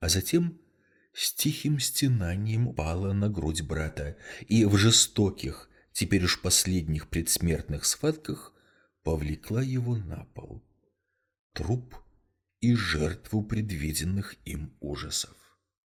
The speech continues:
Охваченный страхом, бежал я из того покоя, из того здания. Гроза ещё бушевала во всю мощь,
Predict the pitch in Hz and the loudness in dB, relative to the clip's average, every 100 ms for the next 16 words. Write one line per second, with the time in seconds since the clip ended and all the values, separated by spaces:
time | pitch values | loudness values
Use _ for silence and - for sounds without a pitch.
0 | _ _ _ _ _ _ _ - - - | _ _ _ _ _ _ _ -4 -4 -2
1 | 69 85 - 78 71 73 - - 131 151 | 0 0 0 0 -2 2 2 4 0 0
2 | - - - - _ - - - - 82 | -4 -8 -8 -14 _ -20 -20 -20 -4 4
3 | 117 113 78 80 92 101 107 117 - 98 | 6 6 6 4 2 2 4 4 4 2
4 | 90 110 - 80 76 - - _ _ _ | 2 0 0 0 0 -2 -8 _ _ _
5 | 92 - - 78 71 87 87 82 73 64 | 4 4 4 2 4 4 2 0 -4 -4
6 | - - - _ _ _ _ _ _ _ | -8 -12 -14 _ _ _ _ _ _ _
7 | _ _ - 71 90 98 98 98 90 - | _ _ -12 0 6 6 8 6 6 4
8 | 90 87 - 92 95 85 80 80 - 87 | 4 4 4 6 6 6 4 2 2 4
9 | 156 165 - | 4 2 -2